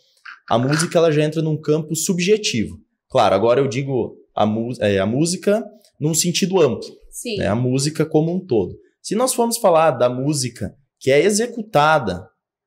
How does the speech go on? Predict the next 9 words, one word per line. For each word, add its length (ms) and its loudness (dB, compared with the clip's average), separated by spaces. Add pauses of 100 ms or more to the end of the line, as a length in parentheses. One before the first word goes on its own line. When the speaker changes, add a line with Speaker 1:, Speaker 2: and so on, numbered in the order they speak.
(140)
Speaker 1:
para 200 4
o 40 0
fim 200 -2
da 80 4
dança 220 2
tradicional, 680 0 (240)
ela 200 4
possui 540 -4
sim, 440 -2